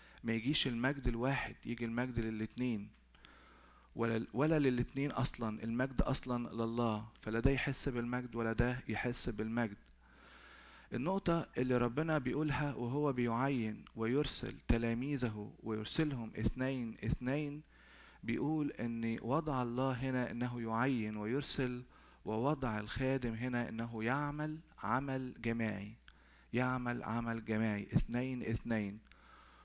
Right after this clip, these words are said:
ولا يأخذ المجد لنفسه. لما يلقى اتنين ما ياخدش المجد لنفسه، ينسب المجد لله.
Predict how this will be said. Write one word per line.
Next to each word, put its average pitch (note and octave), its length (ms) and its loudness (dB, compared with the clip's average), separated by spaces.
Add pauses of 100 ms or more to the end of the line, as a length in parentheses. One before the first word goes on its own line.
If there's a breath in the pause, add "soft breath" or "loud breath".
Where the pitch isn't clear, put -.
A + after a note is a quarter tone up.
(140 loud breath)
ولا D#3+ 300 4
يأخذ C3+ 420 2
المجد A#2+ 420 0
لنفسه. A2+ 540 -2 (260)
لما G#2+ 220 -2
يلقى A#2+ 280 0
اتنين D#3 560 -4 (340 loud breath)
ما A2+ 100 -2
ياخدش D3 360 0
المجد A#2+ 360 -2
لنفسه، A2+ 600 -2 (260 loud breath)
ينسب B2+ 480 0 (100)
المجد A2 520 0 (100)
لله. G2+ 420 -2